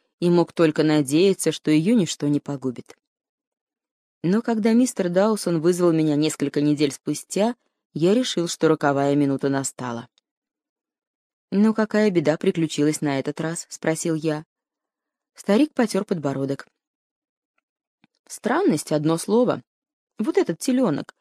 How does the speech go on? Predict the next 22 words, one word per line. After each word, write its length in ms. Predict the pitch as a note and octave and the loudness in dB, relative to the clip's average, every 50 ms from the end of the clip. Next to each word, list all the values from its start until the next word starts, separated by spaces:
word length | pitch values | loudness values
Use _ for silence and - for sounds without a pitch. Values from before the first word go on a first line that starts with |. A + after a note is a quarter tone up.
| _ _ _ _ _ _ _ _ | _ _ _ _ _ _ _ _
Он 160 | - C4 D4 | 2 4 4
указал 460 | D4+ - - G#3+ G3+ F3+ F#3+ A3 B3+ | 4 4 2 2 2 2 2 2 2
на 160 | C4+ A#3+ G#3 E3+ | 4 2 2 0
крепенького 640 | - - D#3+ F3 E3 - G#3+ A3 G#3 G#3+ F3+ F3 | 0 0 0 0 2 2 0 2 2 2 2 4
малыша 540 | E3+ D#3+ D#3 D3+ C#3+ - - - F#3+ G#3 A3 | 2 2 2 2 0 -2 -2 -2 0 0 0
в 80 | F3+ | 0
возрасте 460 | D3+ D#3 D#3+ D3 E3 F3+ - - - E3+ | 0 -2 0 0 0 -2 -2 0 0 0
около 280 | D#3+ - F#3 F#3 G3+ | 0 0 -2 -2 0
месяца. 560 | G#3 G#3 E3+ C3+ - C#3+ - - - C#3+ - - _ _ _ _ _ _ _ _ _ _ _ _ _ | 0 0 0 -2 -4 -8 -8 -8 -8 -10 -10 -10 _ _ _ _ _ _ _ _ _ _ _ _ _
"Не 200 | - F#3+ G#3 G#3+ | 2 2 2 4
пьет 300 | - G#3 G3+ B3 D4 D4 | 2 2 2 2 2 2
молоко, 420 | B3+ A#3 G#3 G3 G3 G3+ - F3+ D3 | 2 2 2 2 0 0 0 -2 -2
как 220 | - D#3 D3+ - | 0 -2 -6 -4
положено, 520 | - F#3 F#3+ F#3+ D#3+ D3 C3+ D3 D3+ D3+ D3+ | -2 -2 0 0 0 0 0 0 0 2 0
и 60 | D3 | -2
все 260 | - - - G#3+ A3 | -4 -6 -6 -6 -4
тут. 240 | - - A#3+ - - _ _ _ _ _ _ _ _ _ _ _ _ _ | -4 -6 -8 -10 -12 _ _ _ _ _ _ _ _ _ _ _ _ _
Да 120 | G3+ F#3+ B3 | -2 0 2
вот 160 | C#4+ E4+ D#4+ | 2 2 2
я 120 | D#4 D4+ | 2 2
вам 140 | D4 D4+ C#4+ | 4 2 2
покажу". 520 | - C#4+ - - D4+ D4+ C4+ F3+ C#3+ - | 0 -2 -2 0 0 0 0 -2 -4 -6